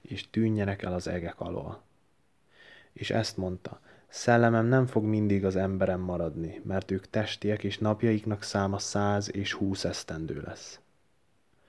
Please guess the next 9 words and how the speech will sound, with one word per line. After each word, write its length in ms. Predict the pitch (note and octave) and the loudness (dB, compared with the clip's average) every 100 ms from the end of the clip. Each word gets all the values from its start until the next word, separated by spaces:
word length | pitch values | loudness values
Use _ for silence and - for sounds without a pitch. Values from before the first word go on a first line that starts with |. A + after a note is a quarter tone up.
| _ _ _ _ _ _ _ _ _ | _ _ _ _ _ _ _ _ _
És 220 | G#2+ - | -8 0
kardját 460 | B2+ A#2+ A2+ G#2+ | 6 6 8 6
küldte 340 | - G#2+ G2+ G2 | 6 6 6 4
rájuk, 320 | F#2+ F#2+ G2 | 4 2 0
hogy 140 | F#2 | 0
egyik 340 | - A#2 A2 G2 | 2 2 0 -2
a 40 | |
másikat 540 | G2 G#2 G2+ - - - | 2 2 0 -2 -6 -8
pusztítsa, 760 | - G2+ - F#2 - - F#2+ | -8 -10 -6 -8 -6 -6 -6